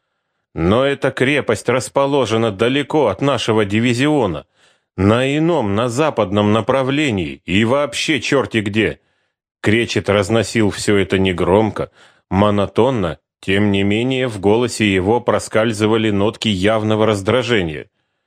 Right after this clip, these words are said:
«Румынский плацдарм, помнится, тоже на ином направлении», с тем же спокойствием напомнил ему Гродов. «И ничего,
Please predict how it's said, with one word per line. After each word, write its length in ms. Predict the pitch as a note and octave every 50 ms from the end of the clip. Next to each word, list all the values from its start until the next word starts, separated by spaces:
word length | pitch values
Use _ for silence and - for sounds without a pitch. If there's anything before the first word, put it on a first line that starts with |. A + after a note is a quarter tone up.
| _ _ _ _ _ _ _ _ -
«Румынский 640 | D#2+ F2+ A2+ A#2+ B2+ C3+ C3+ B2+ - - - C3+ A#2+
плацдарм, 680 | - - B2 B2 A#2+ G#2+ G2+ F#2+ G2 B2 C3+ C3+ C3 A2
помнится, 580 | - - C#3 C3 B2 A#2+ A#2+ A#2 A2+ - C3+ A#2+
тоже 320 | - - D#3 B2+ G2+ G2+
на 240 | G2 G2 G2+ G#2 A2
ином 300 | A2+ A#2 A#2 G2+ G2+ G2+
направлении», 800 | G2+ F#2 - G2+ G#2 F#2+ G2+ G2+ G2+ F#2+ E2+ D#2 C#2+ C2+ B1+ - _ _ _ _ _ _ _
с 160 | - - -
тем 260 | - A#2 A#2 G#2+ G2+
же 140 | F2+ G2 F#2+
спокойствием 880 | - - - G2+ F2+ - A2 A#2 C#3 B2+ - - A2 A2+ A2+ G#2+ G2 G2
напомнил 540 | G2 F2+ - A2+ A2+ A#2 A#2+ A2+ A2+ G#2
ему 320 | F#2+ F2+ G2 G2 G2+ A2+ A2+
Гродов. 580 | G2 G#2 G#2 G#2+ G2 D#2+ D2+ C#2+ - - - _ _ _ _ _ _ _ _ _ _
«И 120 | - G#2+ A#2+
ничего, 640 | B2+ C3 A#2+ - - D#3 D#3 D3 C3+ G2 - -